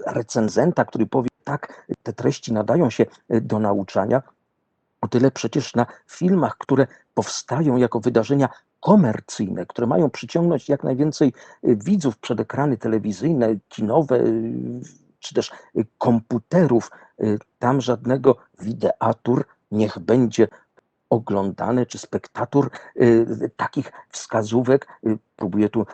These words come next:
n-, łacińskie neologizmy ukuć, y, takich nie odnajdziemy. Zdawać sobie zresztą sprawę z-, trzeba jeszcze, jeszcze z czegoś innego. O ile, y, czysta Ewangelia, y, daje nam dostęp do, do tekstu, do nauczania Pana Jezusa,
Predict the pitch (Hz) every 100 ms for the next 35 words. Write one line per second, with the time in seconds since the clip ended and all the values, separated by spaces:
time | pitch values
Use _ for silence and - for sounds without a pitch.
0 | - 107 104 71 107 101 - 110 - 110
1 | 107 107 107 165 113 113 - 101 139 -
2 | - - 107 - - 107 110 - 92 -
3 | 82 76 - - _ _ _ _ _ _
4 | - 110 160 147 165 135 - 143 - 127
5 | 151 131 123 147 - - 143 151 - -
6 | - 135 - - 120 123 117 - - 120
7 | 113 - 117 131 196 120 131 131 - -
8 | - 101 _ - 180 - - - 107 98
9 | 95 85 95 85 101 - - - 139 131
10 | 151 156 120 156 151 160 165 185 - 160
11 | 156 - - - 127 - 220 214 - 117
12 | 107 113 107 - 185 160 - 98 98 90
13 | 92 101 -